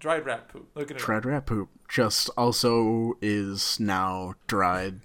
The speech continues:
Speaker 2: slake moth poop.
Speaker 1: Yes.
Speaker 2: In this one. All right. Yeah, no, that, I figured that,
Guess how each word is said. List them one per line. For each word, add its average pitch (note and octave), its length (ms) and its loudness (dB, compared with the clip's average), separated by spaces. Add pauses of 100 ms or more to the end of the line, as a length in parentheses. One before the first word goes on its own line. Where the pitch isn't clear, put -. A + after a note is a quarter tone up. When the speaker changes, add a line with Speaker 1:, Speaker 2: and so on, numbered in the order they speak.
(540)
Speaker 2:
slake - 400 -4
moth F2+ 280 -4
poop. - 300 -2
Speaker 1:
Yes. - 500 -10
Speaker 2:
In F#2+ 100 -8
this - 200 -6
one. - 160 -10 (1120)
All - 60 -4
right. F#3+ 320 4 (540)
Yeah, C#3+ 300 6
no, C3 200 8
that, C3 320 6
I C3+ 160 10
figured C3+ 480 4
that, G#2+ 320 -2